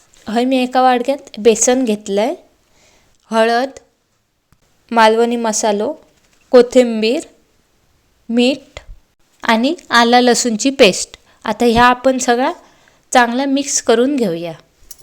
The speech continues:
आता हय चांगला मिक्स करून झाल्यावर ह्याच्यात थोडा थोडा पाणी घालून ह्या आपण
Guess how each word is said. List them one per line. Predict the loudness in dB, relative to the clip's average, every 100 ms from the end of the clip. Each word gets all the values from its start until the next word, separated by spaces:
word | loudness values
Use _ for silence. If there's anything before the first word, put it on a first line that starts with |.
| -10
आता | -4 0
हय | 2 2
चांगला | 2 0 0 0 -2
मिक्स | -2 -4
करून | 0 0 2 4
झाल्यावर | 4 4 2 0 -2 -10
ह्याच्यात | -6 -4 -2 -4 -6 _ _ -2
थोडा | 0 2
थोडा | 2 2 2
पाणी | 4 4 2
घालून | 2 0 0 -2 -8 _ _ _ _
ह्या | -2 2
आपण | 2 2